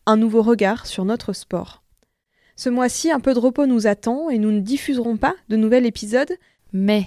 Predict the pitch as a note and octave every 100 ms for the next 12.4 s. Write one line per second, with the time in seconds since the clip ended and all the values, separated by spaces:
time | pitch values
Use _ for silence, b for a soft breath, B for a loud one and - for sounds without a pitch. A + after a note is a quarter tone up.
0 | - F#3+ G3 A3+ - B3+ B3+ A3 F#3+ F#3+
1 | F#3 F3 G3+ - A3 - C#4 G#3 F#3 F3+
2 | B3+ A#3+ G#3+ G3+ F3 F3+ G#3 A3 G#3 A#3
3 | A#3+ G#3 F#3 F3 A3 F3+ - A3 - F#3+
4 | F#3+ - - D#3 - - G#3+ G3+ F#3+ F3
5 | D#3+ D#3+ D#3+ - - E3+ G#3 C4 A3+ F#3
6 | E3+ F#3 E3+ D#3 G3+ G#3+ - F#3 F#3 F#3+
7 | G3 A3 F#3 - F#3 - A#3 A3 G3+ F3+
8 | F3 E3 D#3 D#3 - G3 G3+ F#3 D#3+ D#3+
9 | F3 - E3+ D#3 - G3+ F3 - - F#3
10 | A#3 - A#3 E3+ E3 E3 F3 G3+ E3+ -
11 | E3 D3+ D3 - _ _ - A3 G3+ F#3+
12 | G#3 E3 D#3+